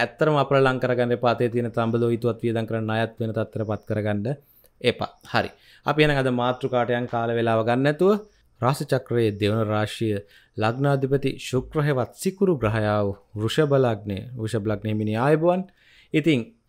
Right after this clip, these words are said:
මේ උදා වෙන අප්‍රේල් මාසයේ, වසරේ හතරන මාසයේ ඔබට කොහොමද දැන්? ඉතින් වසරෙනුත් හතරෙන් එකක්, සියයට විසිපහක් ගෙවිලා අවසන්.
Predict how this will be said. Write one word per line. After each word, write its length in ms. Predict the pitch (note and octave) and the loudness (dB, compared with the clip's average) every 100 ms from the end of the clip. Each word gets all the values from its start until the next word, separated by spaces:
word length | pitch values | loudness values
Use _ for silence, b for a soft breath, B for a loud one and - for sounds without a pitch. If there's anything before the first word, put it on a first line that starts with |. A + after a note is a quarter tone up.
| - B2+ | -4 0
මේ 140 | C3+ A#2+ | 2 2
උදා 240 | A#2 B2+ B2 | 2 4 4
වෙන 140 | A#2+ A2 G#2 | 2 0 -4
අප්‍රේල් 440 | - - C#3+ C3 | -6 0 2 4
මාසයේ, 500 | A#2+ A#2+ A#2 - G2+ G2 _ | 2 0 -2 -2 -4 -4 _
වසරේ 400 | G#2+ G#2 B2+ A#2+ G#2+ | -2 0 0 0 -2
හතරන 340 | G2+ A#2 A2 G#2 | -2 -2 -2 -2
මාසයේ 400 | A2 A2 A2+ G#2+ | -4 -4 -2 -2
ඔබට 260 | G#2+ A2 - | 0 -2 0
කොහොමද 320 | A#2+ C3+ A#2 | -2 0 0
දැන්? 140 | A#2 G#2 | -2 -2
ඉතින් 160 | G#2 G#2 | -4 -2
වසරෙනුත් 480 | G#2 A#2 A#2 A#2+ - b b b b - | -2 0 -2 -2 -6 b b b b -2
හතරෙන් 440 | G#2+ A#2+ B2+ B2+ | 0 2 0 0
එකක්, 180 | - - | 0 -2
සියයට 240 | - A#2+ A#2 | 0 2 2
විසිපහක් 460 | C3 B2 B2+ B2 A#2 | 0 0 2 2 2
ගෙවිලා 320 | A#2+ C3 C#3 | 4 4 4
අවසන්. 260 | D3+ F#3 | 4 0